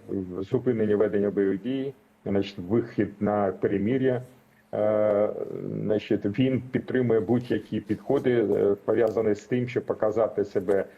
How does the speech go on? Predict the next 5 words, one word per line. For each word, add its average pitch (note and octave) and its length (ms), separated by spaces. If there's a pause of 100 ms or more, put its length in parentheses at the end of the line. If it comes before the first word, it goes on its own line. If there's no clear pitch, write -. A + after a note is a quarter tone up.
(140)
миротворчим, A2 1000
е, G2+ 320 (140)
знижити G#2 640 (340)
тут A2+ 260
потенціал, G#2 800